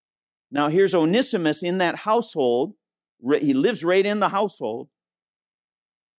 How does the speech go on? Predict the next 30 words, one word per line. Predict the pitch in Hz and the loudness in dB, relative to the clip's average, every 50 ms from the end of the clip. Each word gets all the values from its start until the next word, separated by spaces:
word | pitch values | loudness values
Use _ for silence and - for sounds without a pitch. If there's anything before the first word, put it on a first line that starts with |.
| _ _ _ _ _ _ _ _ _ - | _ _ _ _ _ _ _ _ _ -6
And | 139 147 | -4 -2
what's | 165 175 - - | -2 -2 -2 -4
he | 226 220 | -4 -2
do? | 165 135 104 - - _ _ _ _ _ _ _ _ _ _ _ _ _ | -2 -2 -4 -4 -8 _ _ _ _ _ _ _ _ _ _ _ _ _
He | 120 117 | -12 -8
runs | 120 135 135 131 123 123 | -6 -4 -4 -4 -6 -4
away. | 123 123 131 117 92 85 _ _ _ _ _ _ _ _ _ _ _ _ _ _ _ _ _ _ _ _ _ - | -2 -2 -2 -2 -4 -8 _ _ _ _ _ _ _ _ _ _ _ _ _ _ _ _ _ _ _ _ _ -10
He | 120 | -6
runs | 123 127 151 165 180 185 151 | -2 0 0 0 0 -2 -4
away. | 170 156 165 160 151 123 | -2 0 0 0 0 0
He | 110 143 135 | 0 -2 -2
runs | 117 117 135 151 175 208 220 170 208 | 0 0 0 0 0 0 -2 -2 0
away | 185 165 175 196 208 226 | 0 2 2 2 2 0
from | 220 - 170 147 139 | -2 -2 -2 -2 0
that | 139 147 151 - - - | 0 0 -2 -4 -6 -14
scenario, | - - 165 131 135 160 180 170 143 113 104 101 101 120 147 - _ _ _ _ _ _ _ _ _ - | -12 -8 -4 -2 0 0 2 2 2 0 0 0 -2 -4 -6 -12 _ _ _ _ _ _ _ _ _ -4
and | 147 143 139 | -2 0 0
he | 123 | 0
runs | 110 127 156 170 202 226 196 - | 0 0 0 0 0 -2 -6 -6
to | - 190 | -6 -6
Rome, | 156 156 175 185 180 165 151 147 156 170 | -4 -2 0 0 2 2 2 0 0 -2
which | 165 147 - | -4 -4 -2
has | - 143 135 135 | -2 -2 -2 -2
about | 139 131 127 127 131 | -2 -2 -2 0 0
a | 113 | -2
hundred | 113 160 165 170 165 156 | -2 -2 -2 -2 -2 -2
and | 147 139 | -2 -2
eighty-seven | 156 151 143 - - 165 151 143 - - _ | -2 -4 -6 -6 -4 -4 -2 -2 -6 -6 _
or, | 135 131 120 104 - - _ _ - | 0 0 0 0 -2 -6 _ _ -6
uh, | 113 | -6